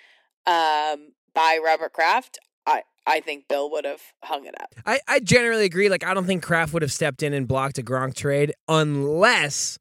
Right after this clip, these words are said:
Speaker 2: Brady, it's like, so it's like, there's, like,
Speaker 1: Yeah.
Speaker 2: a double,
Speaker 1: If
Speaker 2: like,
Speaker 1: the
Speaker 2: hypothetical
Speaker 1: Brady,
Speaker 2: here, like,
Speaker 1: yeah.
Speaker 2: if Bra-, if Brady was threatening retirement, I think Robert Kraft would have been like, "No, no, no, no, no, no.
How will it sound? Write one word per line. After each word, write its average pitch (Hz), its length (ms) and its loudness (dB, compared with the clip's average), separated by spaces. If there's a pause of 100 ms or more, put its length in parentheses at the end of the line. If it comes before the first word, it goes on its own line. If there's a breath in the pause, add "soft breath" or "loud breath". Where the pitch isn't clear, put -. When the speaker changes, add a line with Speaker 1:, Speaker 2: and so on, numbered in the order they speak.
(140)
Speaker 2:
Brady, 170 460 2
it's 160 180 -4
like, 175 140 -2
so 175 140 4
it's 156 140 2
like, 143 260 0
there's, 151 180 4
like, - 80 6
Speaker 1:
Yeah. 135 180 4
Speaker 2:
a - 40 -10
double, 135 440 6
Speaker 1:
If 120 60 6
Speaker 2:
like, 214 200 6
Speaker 1:
the 190 80 4
Speaker 2:
hypothetical - 280 8 (160)
Speaker 1:
Brady, - 100 2
Speaker 2:
here, 110 140 0
like, 107 240 -12
Speaker 1:
yeah. 131 220 -10 (500)
Speaker 2:
if 214 300 0
Bra-, 202 180 6 (120)
if 240 260 6
Brady 214 340 6
was 196 240 6
threatening 170 380 2
retirement, 160 720 2 (100)
I 156 140 6
think 147 260 0
Robert 135 280 4
Kraft 127 280 0
would 127 100 -4
have 120 100 -2
been 120 160 -2
like, 110 280 -8 (200)
"No, 113 440 -8 (240)
no, 113 160 -4
no, 101 120 -6
no, 87 160 -10
no, 85 100 -12
no. 71 120 -18